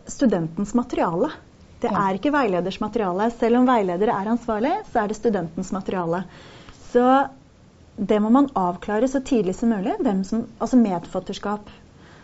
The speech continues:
Speaker 1: Og veileder må selv ha bidratt til skrivingen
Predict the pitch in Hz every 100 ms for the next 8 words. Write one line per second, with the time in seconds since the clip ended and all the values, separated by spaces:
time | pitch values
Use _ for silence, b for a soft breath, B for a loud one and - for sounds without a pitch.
0 | B - 240 262 233 190 185 170 214 262
1 | 294 - - - - 214 220 220 226 180
2 | 185 277 285 233 170 190 - 233 233 -
3 | 302 254 175 156 165